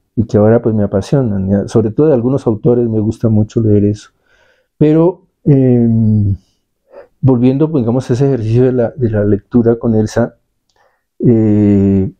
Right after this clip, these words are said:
que también tiene su ritual. Y es que nos gusta leer, eh, o sea, leemos mucho cada uno, pues, en su espacio,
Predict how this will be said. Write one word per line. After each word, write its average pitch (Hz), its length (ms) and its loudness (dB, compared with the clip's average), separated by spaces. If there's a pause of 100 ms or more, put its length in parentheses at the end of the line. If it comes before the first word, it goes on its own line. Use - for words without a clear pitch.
(220)
que 135 100 0
también 117 180 -6
tiene 127 200 -2
su 131 120 -4
ritual. 101 440 -4 (1160)
Y 120 120 4
es 110 140 -2
que 147 460 0 (100)
nos 117 220 2
gusta 113 300 0
leer, 117 440 2
eh, 131 200 2
o 139 60 -6
sea, 107 300 -4 (100)
leemos 139 600 2
mucho 185 460 0
cada 175 240 2
uno, 170 280 0
pues, - 200 -8
en 113 80 0
su - 100 -2
espacio, 160 540 -4